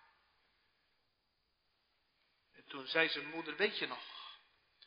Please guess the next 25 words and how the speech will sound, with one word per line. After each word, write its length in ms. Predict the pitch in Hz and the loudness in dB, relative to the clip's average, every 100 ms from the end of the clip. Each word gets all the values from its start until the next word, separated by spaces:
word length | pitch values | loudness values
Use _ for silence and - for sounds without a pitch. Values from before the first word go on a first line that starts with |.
| - - - - - - _ _ _ _ _ | -20 -20 -20 -20 -20 -20 _ _ _ _ _
dat 100 | - | -8
wij 140 | 139 139 | 0 2
samen 440 | - 196 180 175 | 8 10 10 8
altijd 360 | 175 175 165 - | 6 4 -2 0
gingen 400 | 170 151 135 131 | -2 0 0 10
wandelen 420 | 160 208 180 147 | 10 10 4 -4
door 160 | 139 139 | -4 -4
het 140 | - | 8
weiland? 640 | 147 180 170 - - - - - - - - - - - - _ _ _ _ _ _ _ _ _ - | 12 12 12 2 -4 -6 -6 -10 -16 -20 -20 -20 -20 -20 -20 _ _ _ _ _ _ _ _ _ -2
En 180 | 160 143 | -2 8
weet 340 | 165 262 - | 12 12 12
je 100 | 240 | 4
nog 260 | 185 156 - | 8 6 8
dat 200 | 151 - | 6 10
wij 180 | 160 | 6
toen 300 | 151 - 151 | 8 4 2
bij 160 | 135 143 | 4 2
de 120 | 135 | 4
sloot 560 | 131 - 214 226 233 - | 4 6 8 6 6 -2
kwamen 460 | - 220 208 202 | 8 10 10 6
met 160 | 196 190 | 2 8
dat 140 | 185 | 8
smalle 400 | - - 196 180 | 8 6 8 8
plankje 600 | 175 220 247 190 - - | 6 8 8 8 -2 -4
erover?" 500 | - - - - - | -4 -6 -10 -12 -14